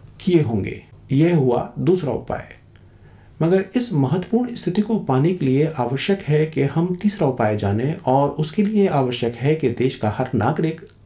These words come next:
अपने सबसे महत्वपूर्ण अधिकार को समझे और अपने कर्तव्य को निभाए,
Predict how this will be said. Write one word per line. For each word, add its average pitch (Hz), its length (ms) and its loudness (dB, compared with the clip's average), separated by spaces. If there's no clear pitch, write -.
अपने 190 460 0
सबसे 180 400 -2
महत्वपूर्ण 156 520 0
अधिकार 123 420 0
को - 140 -4
समझे 180 500 -2
और 147 280 2
अपने 151 220 0
कर्तव्य 190 400 0
को 185 100 -6
निभाए, 175 420 0